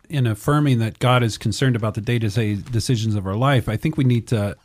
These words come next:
understand that not all decisions are of the same weight and magnitude.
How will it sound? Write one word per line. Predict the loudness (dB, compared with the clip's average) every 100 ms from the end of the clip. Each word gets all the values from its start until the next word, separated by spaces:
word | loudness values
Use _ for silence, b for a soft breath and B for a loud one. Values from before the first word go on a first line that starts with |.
| -2
understand | 0 0 -2 0 2 2
that | 0
not | 2 4 4
all | 2
decisions | 0 -2 0 4 4 2
are | 0 0
of | 0
the | -4
same | -2 0 0 0
weight | 2 2 2
and | -2 -2
magnitude. | 2 2 0 -2 -4 -12 -14